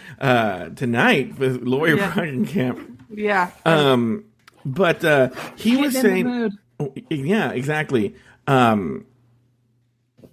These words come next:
Speaker 1: he, he was saying that, you know, a, a vagina, a reconstructed vagina is nearly indistinguishable from an actual one. And I was thinking, now, I want, I want, I have a, an important question that comes from this, Lori, but I was thinking, you know what, if that's true,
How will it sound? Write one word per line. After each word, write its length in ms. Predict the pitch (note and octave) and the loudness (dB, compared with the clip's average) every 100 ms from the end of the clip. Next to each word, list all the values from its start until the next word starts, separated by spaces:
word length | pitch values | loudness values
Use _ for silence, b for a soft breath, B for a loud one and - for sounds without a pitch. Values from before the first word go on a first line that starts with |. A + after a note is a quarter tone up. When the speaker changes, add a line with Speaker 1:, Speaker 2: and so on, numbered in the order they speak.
| _ - | _ -8
Speaker 1:
he, 260 | D#3 F#3+ | -4 -4
he 240 | - F3+ G3 | -2 0 2
was 180 | F3+ | 2
saying 260 | G#3 A3+ G#3 | 2 4 4
that, 200 | E3 - | 2 0
you 40 | |
know, 140 | D3 A#2+ | -2 2
a, 300 | B2+ - A#2+ | 0 2 0
a 40 | |
vagina, 580 | A2+ B2+ B2+ F3+ A3+ C3 | 0 -2 2 4 4 2
a 20 | |
reconstructed 560 | A#2+ F3 G3+ F#3 E3+ C#3 | 0 0 -2 -2 -6 -2
vagina 640 | A2+ A#2 C#3+ E3+ C3 A2 B B B | 0 0 -2 0 -2 -2 B B B
is 220 | D3 C3+ | 0 2
nearly 720 | C3+ D3 G3 C4 D#4 C4+ A3 D#3+ | 2 4 4 4 4 2 2 0
indistinguishable 840 | F#3+ D#3+ - E3 E3 C#3+ A#2 A2 | -2 -2 -4 -6 -4 -2 0 -2
from 220 | A2 A#2+ | -2 -2
an 60 | A2 | -2
actual 460 | B2 C#3+ - A2 E2+ | -2 -4 -4 -4 -4
one. 260 | C2+ - - B B E3+ | -6 -10 -16 B B -2
And 100 | G3+ | 0
I 220 | A3+ D#4+ | 0 0
was 200 | D4+ - | -2 0
thinking, 280 | G#3 D3 A#2+ | 0 0 -2
now, 180 | A#2+ - | -2 -4
I 140 | C#3 D3+ | -2 0
want, 240 | A#3+ B3+ | 0 2
I 80 | G3+ | 2
want, 180 | G#3+ F3+ | 2 0
I 80 | |
have 140 | F#3 G3+ | 0 0
a, 140 | E3 _ D3 | -2 _ -2
an 80 | C#3+ | 0
important 400 | C3+ G#3+ G#3+ D#3+ | 0 0 -2 -2
question 300 | D#3 C#3 A#2+ | -4 -2 -6
that 100 | A2+ | -2
comes 240 | C3+ B2+ | -2 -2
from 120 | - | -6
this, 140 | - - | -8 -8
Lori, 340 | - - - B B B | -10 -8 -10 B B B
but 380 | C3+ F3 D#3+ - b b | 0 2 2 -2 b b
I 120 | F#3+ | 0
was 180 | C#4+ E4+ | 2 0
thinking, 280 | A3+ E3+ E3+ | 0 0 0
you 100 | A3+ | 0
know 100 | G4+ | 0
what, 200 | E4 - | -2 -2
if 100 | D#3 | 0
that's 240 | G#3 F#4 | -2 -2
true, 600 | - - - B3 E2+ D2+ | -10 -6 0 2 2 -2